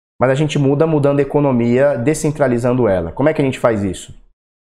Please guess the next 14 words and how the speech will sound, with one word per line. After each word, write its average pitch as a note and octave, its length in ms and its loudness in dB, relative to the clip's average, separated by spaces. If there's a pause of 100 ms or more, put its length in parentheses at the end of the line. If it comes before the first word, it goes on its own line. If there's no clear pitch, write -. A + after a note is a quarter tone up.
Em A#2 40 -6
vez D3+ 140 2
da G#3 100 2
gente F#3 240 -2
quebrar C#3 280 2
o C3+ 80 0
banco, D3 440 0
porque - 140 -4
o B2+ 40 2
banco B2 320 -2
não B2+ 120 2
tem A#2 200 -4
esse G#2 160 -8
dinheiro, A#2+ 580 0